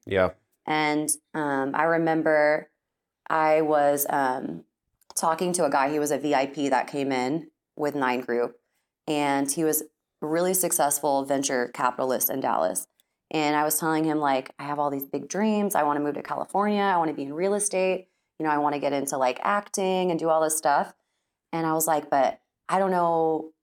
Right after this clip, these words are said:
Speaker 2: I don't know if that's what I wanna do. Maybe I wanna do this, and maybe I
Speaker 1: Yeah.
Speaker 2: wanna do that." But I was like, "I don't know what to do,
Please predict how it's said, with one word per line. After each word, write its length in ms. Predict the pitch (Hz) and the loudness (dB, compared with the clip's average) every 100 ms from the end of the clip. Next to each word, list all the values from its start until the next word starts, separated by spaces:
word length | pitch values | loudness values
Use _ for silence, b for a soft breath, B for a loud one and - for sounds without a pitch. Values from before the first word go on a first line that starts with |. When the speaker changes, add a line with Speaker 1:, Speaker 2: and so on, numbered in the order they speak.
| _ _ | _ _
Speaker 2:
I 60 | 170 | 0
don't 120 | 208 | 4
know 160 | 220 214 | 4 2
if 140 | 214 | 2
that's 180 | 151 139 | 0 2
what 80 | 131 | 0
I 60 | |
wanna 220 | 127 120 78 | 0 0 -4
do. 180 | 85 | -4
Maybe 300 | 135 165 214 | -2 0 4
I 80 | 233 | 4
wanna 240 | 220 240 233 | 4 4 4
do 140 | 269 | 4
this, 320 | 302 202 - | 4 2 -2
and 100 | - | -2
maybe 220 | 180 214 233 | 0 2 4
I 60 | |
Speaker 1:
Yeah. 60 | 247 | 4
Speaker 2:
wanna 160 | 247 247 | 4 2
do 140 | 254 | 2
that." 240 | 269 - | 2 2
But 120 | - 185 | 2 0
I 40 | |
was 120 | 196 | 0
like, 120 | 190 - | -2 0
"I 160 | 180 | 0
don't 160 | 214 208 | 2 0
know 240 | 220 214 | 2 2
what 180 | 180 170 | 2 -2
to 100 | - 160 | -4 -2
do, 520 | 208 220 165 170 | 0 2 2 0